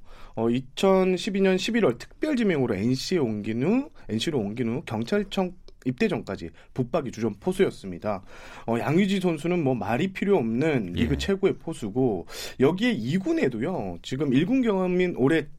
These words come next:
Speaker 1: 좋은 모습을 보였던 김영준 선수, 그리고 백업 포수 정범무 선수까지 있-, 있거든요. 사실 지난해 엔씨가 가장 큰 고민이었던 포지션이 바로 포수였는데
Speaker 2: 네.
Speaker 1: 지금 엔씨가 한 시즌 만에 포수 왕국으로
Speaker 2: 음.
Speaker 1: 이렇게 거듭나게 된 상황입니다.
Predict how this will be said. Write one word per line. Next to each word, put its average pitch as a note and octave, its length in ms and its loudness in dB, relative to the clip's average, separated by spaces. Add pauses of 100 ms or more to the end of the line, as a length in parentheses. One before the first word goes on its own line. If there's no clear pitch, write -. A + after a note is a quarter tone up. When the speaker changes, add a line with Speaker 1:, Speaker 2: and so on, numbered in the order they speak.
(120)
Speaker 1:
좋은 D3+ 220 0
모습을 D#3+ 240 2
보였던 A2+ 220 -4
김영준 F3+ 420 2
선수, G2+ 260 -8
그리고 E3 440 0 (240)
백업 G3 240 2
포수 C3+ 220 -6
정범무 A3 460 0
선수까지 A#2 460 -6
있-, E2 160 -8 (140)
있거든요. G2+ 460 -4
사실 G3 360 0 (320)
지난해 G3 640 2
엔씨가 D#3+ 580 -2
가장 G#3+ 400 0
큰 C3 460 -2 (420)
고민이었던 C3+ 640 0
포지션이 C3 380 -4
바로 G2+ 200 -6 (100)
포수였는데 A#2+ 720 -2
Speaker 2:
네. D#2+ 200 -6 (400)
Speaker 1:
지금 F#3+ 440 -4 (200)
엔씨가 B2+ 320 0
한 B3+ 160 0
시즌 A#3+ 320 2
만에 G2 200 -2 (100)
포수 C#4+ 260 -2
왕국으로 A2 600 -2 (320)
Speaker 2:
음. F2 140 0
Speaker 1:
이렇게 D#2 260 -2
거듭나게 B2 640 0
된 F2 180 -6
상황입니다. E2 580 -8